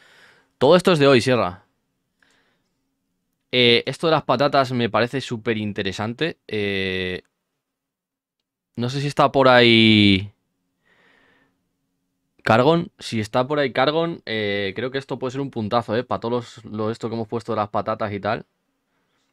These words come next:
Puede estar terrible. Y este remolque igual, ¿eh? Mira, tío.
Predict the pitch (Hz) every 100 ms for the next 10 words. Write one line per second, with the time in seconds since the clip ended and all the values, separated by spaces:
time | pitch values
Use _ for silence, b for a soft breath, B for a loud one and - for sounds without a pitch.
0 | _ _ _ _ - _ - 117 127 -
1 | 131 - 101 98 92 - 101 107 110 131
2 | 120 120 131 110 101 92 92 139 _ _
3 | _ _ _ _ _ 107 92 95 95